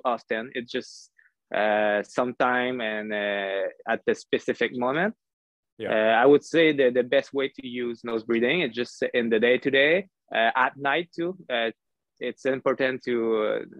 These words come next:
Speaker 1: nose breathe, uh, in the night, uh, for, for many reasons. And, uh, yeah,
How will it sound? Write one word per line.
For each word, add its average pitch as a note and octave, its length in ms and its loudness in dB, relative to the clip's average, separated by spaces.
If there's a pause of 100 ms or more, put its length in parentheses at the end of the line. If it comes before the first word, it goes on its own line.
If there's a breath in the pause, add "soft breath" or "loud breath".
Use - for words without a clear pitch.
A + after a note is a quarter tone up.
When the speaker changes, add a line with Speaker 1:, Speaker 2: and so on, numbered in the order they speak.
(120)
Speaker 1:
nose C3 300 4
breathe, C3+ 360 4
uh, A2+ 360 4 (540)
in B2+ 120 -2
the A#2 100 2
night, A#2 360 -2 (720 soft breath)
uh, G2+ 520 0 (100)
for, F#2+ 640 -6 (420)
for A2+ 140 -6
many A#2 220 0
reasons. A#2 640 0 (400 loud breath)
And, A#2 520 0
uh, G#2+ 680 -2 (560)
yeah, A#2+ 520 4